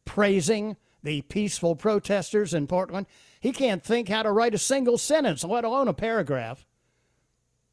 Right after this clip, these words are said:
Well, he could steal somebody else's. He's great at plagiarism. Bobby, how come these mayors in these Democrat cities cannot be arrested for not protecting their cities,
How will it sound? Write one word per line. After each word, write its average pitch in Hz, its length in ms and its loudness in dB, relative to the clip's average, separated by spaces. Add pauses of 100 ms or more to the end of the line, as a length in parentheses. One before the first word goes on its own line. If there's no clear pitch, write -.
(680)
Well, 196 140 2
he 175 100 4
could 143 160 -2
steal 254 500 0
somebody 185 520 0
else's. 180 460 0
He's 165 180 -4
great 196 300 -2
at 127 80 -16
plagiarism. 135 760 -6 (1800)
Bobby, 294 320 0
how 302 120 2
come 294 180 2
these 247 240 2
mayors 247 360 4
in 196 100 2
these 185 220 0
Democrat 220 480 0
cities 240 360 6
cannot 208 280 -2
be 202 140 2
arrested 180 520 0
for 139 100 -8
not 190 240 -8
protecting 185 500 -2
their 147 120 -2
cities, 180 460 -4